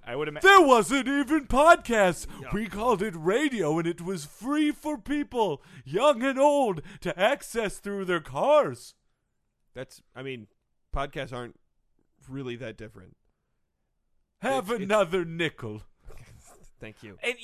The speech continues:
Speaker 2: Go
Speaker 1: y-
Speaker 2: buy yourself a nickel candy.
Speaker 1: Never in your existence was it a quarter for a Coca-Cola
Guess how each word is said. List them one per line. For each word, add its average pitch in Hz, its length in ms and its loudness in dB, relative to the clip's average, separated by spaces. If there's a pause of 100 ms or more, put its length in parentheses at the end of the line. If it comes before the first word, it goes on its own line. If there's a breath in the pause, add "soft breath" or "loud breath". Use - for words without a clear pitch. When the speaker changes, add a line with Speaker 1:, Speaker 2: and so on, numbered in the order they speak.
Speaker 2:
Go 233 140 -2
Speaker 1:
y- 202 100 2
Speaker 2:
buy 208 220 6
yourself 180 520 -2
a 226 60 -6
nickel 233 400 -8
candy. 123 540 -8
Speaker 1:
Never 190 380 0
in 151 80 -6
your 147 120 -4
existence 123 640 -10 (140)
was 185 180 -2
it 160 300 -4 (320)
a 151 80 -6
quarter 147 640 -4 (380)
for 127 400 -10
a 127 100 -14
Coca-Cola 127 720 -8